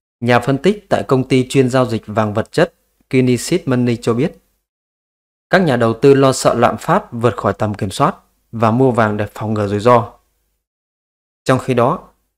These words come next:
lạm phát tại Anh tháng mười đã tăng lên mức bốn phẩy hai phần trăm so với cùng kỳ năm ngoái. Đây là mức tăng lớn nhất trong một thập kỷ qua. Điều này càng làm củng cố nhận định ngân hàng trung ương nước này sẽ tăng lãi suất vào tháng mười hai tới.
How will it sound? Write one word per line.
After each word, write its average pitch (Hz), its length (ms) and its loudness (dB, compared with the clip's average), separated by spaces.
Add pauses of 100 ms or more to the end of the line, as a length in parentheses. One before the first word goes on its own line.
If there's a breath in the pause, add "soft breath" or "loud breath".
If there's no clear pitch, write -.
(160)
lạm 120 180 2
phát 190 240 -2
tại 156 100 4
Anh 131 260 -2
tháng 151 260 -2
mười 110 320 0
đã 135 140 -2
tăng 131 280 -2
lên 127 200 0
mức 180 240 -2
bốn 147 220 0
phẩy 110 160 -4
hai 120 140 -4
phần 104 160 -6
trăm 117 240 -2 (140)
so - 220 -4
với 127 140 -4
cùng 104 180 -4
kỳ 101 140 -8
năm 107 160 -4
ngoái. 117 260 0 (760)
Đây 131 120 2
là 113 100 2
mức - 240 -2
tăng 123 180 0
lớn 131 260 0
nhất 214 220 -2
trong 123 200 -2
một 107 140 -4
thập - 200 -10
kỷ 95 100 -6
qua. 113 340 -2 (880)
Điều 127 160 4
này 120 260 0 (440)
càng 120 160 4
làm 113 240 0
củng 104 200 -2
cố 135 180 2
nhận 135 200 0
định 120 120 0 (460)
ngân 131 160 2
hàng 117 220 -2
trung 127 160 -2
ương 127 160 2
nước 139 140 0
này 110 240 0
sẽ - 160 -4
tăng 120 240 0
lãi 123 120 -2
suất - 260 -6
vào 101 200 -2
tháng 131 200 -4
mười 110 80 -2
hai 107 160 -2
tới. 117 280 -2